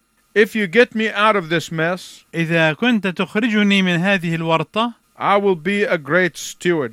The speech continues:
Speaker 2: سأكون وكيلا عظيما.
Speaker 1: I'm gonna give to your work everything I have."
Speaker 2: سوف أتبرع لعملك بكل ما أملك.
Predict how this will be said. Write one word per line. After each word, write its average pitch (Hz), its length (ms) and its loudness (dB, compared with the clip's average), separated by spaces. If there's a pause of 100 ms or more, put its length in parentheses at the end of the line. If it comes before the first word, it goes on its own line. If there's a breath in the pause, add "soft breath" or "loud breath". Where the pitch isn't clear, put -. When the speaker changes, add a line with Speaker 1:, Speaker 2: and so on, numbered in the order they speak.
(120)
Speaker 2:
سأكون 151 640 -2
وكيلا 175 680 0
عظيما. 143 720 -2
Speaker 1:
I'm 190 240 0
gonna 190 280 2
give 170 380 0 (120)
to 196 80 -4
your 190 200 0
work 180 540 0
everything 190 540 0
I 175 160 2
have." 147 360 -2 (200)
Speaker 2:
سوف 180 360 -2
أتبرع 180 600 2
لعملك 180 600 0
بكل 180 480 -2
ما 175 280 0
أملك. 160 440 -2